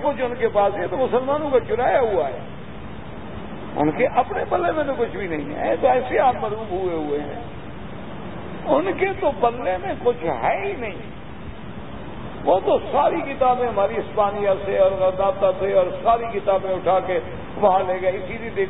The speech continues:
بار ہوتا ہے نا کہ دیکھیں کتابیں اپنے اجداد کی تو دل ہوتا ہے سی پارا۔ میرا کہتا ہے دل دو ٹکڑے نہیں، تین ٹکڑے ہوتا ہے کہ میرے باپ دادے کی کتابیں اور ان کے پاس پڑھی ہیں اور یہ فائدہ اٹھا رہے ہیں۔ فائدہ یہ اٹھا رہے ہیں، کتابیں ہماری ہیں،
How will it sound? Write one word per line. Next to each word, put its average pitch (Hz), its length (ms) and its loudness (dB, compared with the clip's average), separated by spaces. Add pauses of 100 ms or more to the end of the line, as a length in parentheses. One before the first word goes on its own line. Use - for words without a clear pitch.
بار 202 180 6
ہوتا 196 280 0
ہے 214 40 2
نا 226 100 0
کہ 190 140 -2
دیکھیں 196 440 -2
کتابیں 185 440 2
اپنے 185 280 -2
اجداد 180 580 2
کی 233 140 -6 (440)
تو 202 60 2 (120)
دل 262 120 2 (120)
ہوتا 190 400 2
ہے 208 80 2 (220)
سی 269 240 -8
پارا۔ 156 400 2
میرا 185 200 2
کہتا 185 280 -2
ہے - 140 -2
دل 226 100 -4 (120)
دو 233 100 4
ٹکڑے 208 340 -2
نہیں، 302 140 -4 (120)
تین 320 240 -4
ٹکڑے 226 280 0
ہوتا 180 300 4
ہے 160 60 0 (300)
کہ 208 160 -2
میرے 285 340 2
باپ 254 280 4
دادے 247 280 2
کی 240 140 -8
کتابیں 233 420 2
اور 233 140 0
ان 226 200 -4
کے 233 80 4
پاس 220 240 4 (100)
پڑھی 214 200 -2
ہیں 220 60 0
اور 226 120 2
یہ 214 220 2
فائدہ 202 200 4
اٹھا 185 320 0
رہے - 80 -2
ہیں۔ - 80 -6 (1160)
فائدہ 143 260 2 (160)
یہ 277 100 -2
اٹھا 254 400 2
رہے 262 120 0
ہیں، 254 200 -2
کتابیں 202 400 0
ہماری 165 380 -4
ہیں، 156 100 -6